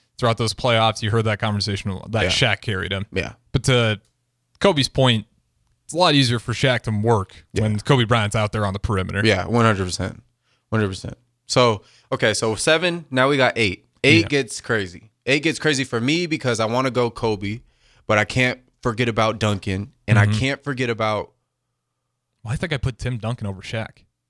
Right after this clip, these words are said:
Speaker 2: Really?
Speaker 1: He, Tim Duncan, how many rings he's got? One, two, three, four?
Speaker 2: Yeah,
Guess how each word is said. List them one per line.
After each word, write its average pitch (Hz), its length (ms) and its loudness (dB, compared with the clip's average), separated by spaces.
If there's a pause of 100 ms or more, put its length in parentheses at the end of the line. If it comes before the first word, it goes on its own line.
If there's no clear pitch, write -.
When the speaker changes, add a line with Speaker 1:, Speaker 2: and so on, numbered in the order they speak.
(640)
Speaker 2:
Really? 113 380 -6 (340)
Speaker 1:
He, - 240 -20 (160)
Tim 160 240 -4
Duncan, 143 320 -4
how 135 80 -2
many 175 120 -2
rings 143 200 -4
he's 98 120 -10
got? 101 200 -6
One, 123 180 -4
two, 127 300 -6
three, 120 420 -6
four? - 460 -8
Speaker 2:
Yeah, 131 340 2